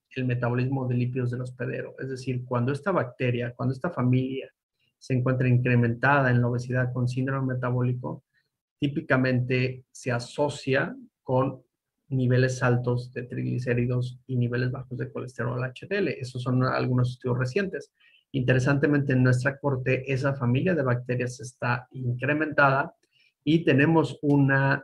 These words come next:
incrementada en la obesidad con complicaciones metabólicas y tenemos que esta familia tiene correlación negativa con ciertos fagos, como se puede ver aquí en este ejemplo. Entonces, esto abre las puertas a que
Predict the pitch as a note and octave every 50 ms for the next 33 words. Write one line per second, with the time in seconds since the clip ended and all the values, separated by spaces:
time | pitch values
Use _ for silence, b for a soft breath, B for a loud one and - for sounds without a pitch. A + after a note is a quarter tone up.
0 | - - C#3+ C3 B2+ C#3 C3 C3 B2+ B2 C3 C3+ C#3+ C#3+ C3+ C3 B2+ B2 B2 B2
1 | B2 B2 B2 B2 B2 B2 A#2+ A#2+ B2 - C3+ B2 A#2+ A2+ - A#2+ B2 A#2 A#2+ -
2 | B2 B2+ C3 C3+ B2+ D#3 D3+ D#3 D3+ C#3+ - - C3+ C3+ C3 - - _ _ -
3 | C3 B2 B2+ B2+ A#2+ C3 D3+ E3 E3+ D#3 - - _ B2+ B2 C3+ D#3+ D#3+ - -
4 | G3 - - B2 B2 B2 B2+ C3 C#3+ C#3+ C3+ B2 B2+ B2+ B2+ B2+ B2 - - A#2+
5 | B2 C#3 C3 - - A#2+ A#2+ A#2+ A#2 A#2 A#2 - - - C3 C#3+ D3+ D#3 C#3+ A#2+
6 | B2 - - D#3 E3 E3+ D#3+ C3+ - - B2+ A#2+ A#2+ - B2 B2 B2 B2 B2+ A#2+
7 | - - B2 B2 B2 A#2+ B2+ - _ - C3 C3 B2+ C3 B2 - C3+ B2+ B2+ B2+
8 | C3 B2+ B2 B2+ - - - B2+ C3+ - - - B2 D3+ D3+ C#3+ C#3+ - - -
9 | - B B B B B B B B _ _ - D#3+ D#3+ D#3+ F#3+ F3 F3 - F#3+
10 | F3 E3+ E3 F3+ F3+ F3 D#3+ C#3+ - - - - F3 F3 D3 C3 B2 - C3 C#3
11 | C#3+ - - - _ _ _ _ - C3 B2 B2+ - _ - C3+ B2+ C3 B2+ B2+
12 | -